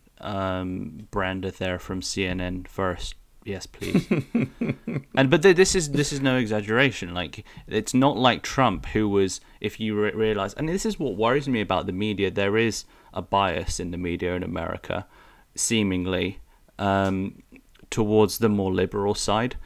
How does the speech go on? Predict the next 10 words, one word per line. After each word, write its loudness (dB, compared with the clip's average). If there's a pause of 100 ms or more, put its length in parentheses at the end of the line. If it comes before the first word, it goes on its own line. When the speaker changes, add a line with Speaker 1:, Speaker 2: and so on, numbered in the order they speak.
(400)
Speaker 1:
Um, 4
and -2
so 6
th-, -6
there 2
was 4
very 4
much -4
sort -4
of 0